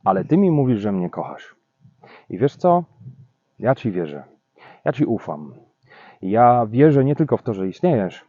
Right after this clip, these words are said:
ale wierzę także, że Ty mnie nie okłamujesz, kiedy mi to mówisz.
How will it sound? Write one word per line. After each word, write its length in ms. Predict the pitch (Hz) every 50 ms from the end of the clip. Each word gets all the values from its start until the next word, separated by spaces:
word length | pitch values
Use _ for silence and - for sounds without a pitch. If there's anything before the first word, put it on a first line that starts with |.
| _ _ _ _ _ _ _ _ - - - _
ale 180 | - 104 107 113
wierzę 260 | 123 170 160 151 135
także, 400 | - 135 127 120 120 120 117 113
że 160 | 104 117 110
Ty 160 | - _ 127 117
mnie 320 | 113 110 113 110 110 - - 123
nie 240 | 110 110 120 -
okłamujesz, 840 | - 123 - - - 117 113 117 120 120 104 87 78 73 - - _ _ _ _ _ _ _
kiedy 280 | - 104 92 92 127
mi 140 | 143 139 117
to 120 | - 127 120
mówisz. 460 | 120 95 82 76 76 - - -